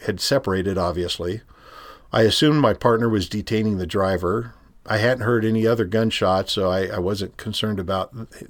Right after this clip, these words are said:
you know, that he had been in a shooting or anything. But this was before we had handheld radios, and, and so I had no way to communicate with him.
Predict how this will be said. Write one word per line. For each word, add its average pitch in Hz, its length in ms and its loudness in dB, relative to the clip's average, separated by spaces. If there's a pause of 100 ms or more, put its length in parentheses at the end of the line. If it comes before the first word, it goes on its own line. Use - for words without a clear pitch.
you 98 100 -4
know, 92 200 -4
that 92 180 -10
he 107 80 -6
had 95 100 -4
been 95 160 -4
in 92 180 -4
a 90 80 -12 (420)
shooting 101 360 -4
or 95 120 -4
anything. 101 460 -6 (1080)
But 135 440 6 (200)
this 143 220 2
was 143 100 2
before 120 340 0
we 117 100 4
had 107 120 2
handheld 104 400 0
radios, 107 560 0
and, 110 220 -4
and 107 300 -4
so 104 200 -2
I 113 100 2
had 131 140 2
no 123 80 2
way 113 120 2
to 95 100 -4
communicate 110 600 -2
with 98 160 -6
him. 95 300 -6